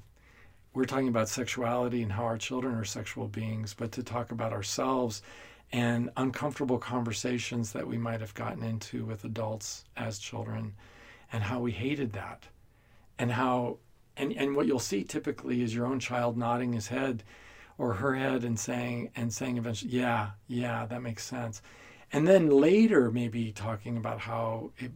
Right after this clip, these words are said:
was uncomfortable when the subject turned to, say, your physical development, or,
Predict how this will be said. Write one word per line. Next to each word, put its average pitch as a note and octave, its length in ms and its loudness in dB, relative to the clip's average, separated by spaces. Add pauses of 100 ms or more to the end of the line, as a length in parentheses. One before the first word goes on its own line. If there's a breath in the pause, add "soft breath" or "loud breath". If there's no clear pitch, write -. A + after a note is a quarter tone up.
(120)
was B2 240 -6
uncomfortable A2+ 720 -6
when A2+ 360 -6
the A2 80 -6
subject A2 480 -6
turned A2+ 340 -6
to, A2+ 480 -6 (480 loud breath)
say, B2 240 0
your A2+ 160 0
physical A2+ 500 -2
development, A2 800 -4 (180)
or, G#2+ 600 -2